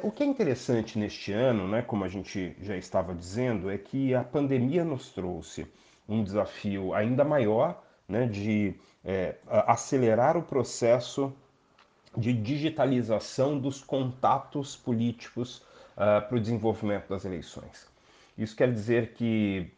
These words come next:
quem ganhou muito, quem teve um maior sucesso eleitoral, foi principalmente aqueles que já, já tinham uma relevância nas redes sociais, já tinham um contato com o eleitor nas redes sociais,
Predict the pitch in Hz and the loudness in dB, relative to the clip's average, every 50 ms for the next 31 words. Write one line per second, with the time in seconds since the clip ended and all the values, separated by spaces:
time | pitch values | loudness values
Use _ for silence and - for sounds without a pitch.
0 | _ - - - - 131 127 123 110 113 107 107 107 120 135 135 123 113 113 117 | _ -20 -20 -6 -2 0 2 2 2 2 2 2 4 4 4 4 4 2 2 2
1 | 123 131 139 147 147 - - 104 - - 104 107 101 - - 110 113 101 113 113 | 2 2 2 0 -2 -4 -6 -8 -6 -4 -4 -6 -4 -4 -2 -2 -2 -2 -2 -2
2 | 107 110 107 104 101 101 101 98 95 104 104 101 101 - - 87 - - - 98 | -2 0 -2 -2 -2 -2 -2 0 2 2 2 2 2 -2 -8 -16 -12 -4 -2 -2
3 | 95 - - 104 98 98 92 - 98 90 98 104 113 135 143 139 - - - _ | -2 -2 -4 -6 -6 -8 -6 -4 -2 0 4 6 6 6 6 4 -2 -12 -20 _
4 | _ - 139 135 139 143 156 156 - - - 127 117 117 123 135 135 143 135 - | _ -2 -2 0 0 -2 -4 -4 -2 2 2 4 4 2 0 -2 -4 -6 -6 -4
5 | 147 135 139 135 - - 123 117 110 110 107 - - - - 110 113 - - - | -2 -2 -2 -4 -6 -8 -6 -4 -2 -2 -2 -2 -6 -8 -6 -6 -6 -6 -8 -6
6 | - 185 196 208 185 170 147 131 120 110 110 101 113 113 110 107 101 92 - 107 | -4 -2 0 0 2 2 2 2 4 4 4 4 4 2 2 2 0 0 0 -2
7 | 104 104 98 - 104 101 104 107 110 - - 107 92 85 - - 92 - - - | -2 -2 -2 -4 -2 0 0 0 0 -2 -4 -6 -6 -6 -8 -10 -12 -12 -8 -4
8 | 95 98 104 110 113 107 107 101 95 - - - 147 147 156 151 139 135 131 - | -2 2 2 2 2 2 -2 -6 -8 -8 -8 -6 -4 -2 -2 -2 -2 -4 -4 -4
9 | 104 98 90 - - 92 95 95 - - - 110 98 90 87 80 - - 95 95 | -6 -6 -4 -2 0 0 0 -2 -4 -8 -8 -8 -6 -6 -8 -8 -8 -8 -8 -8
10 | 95 82 - - 101 90 - - 120 - - 147 143 160 180 180 - | -8 -10 -10 -10 -10 -10 -10 -10 -12 -8 -6 -6 -6 -6 -8 -10 -14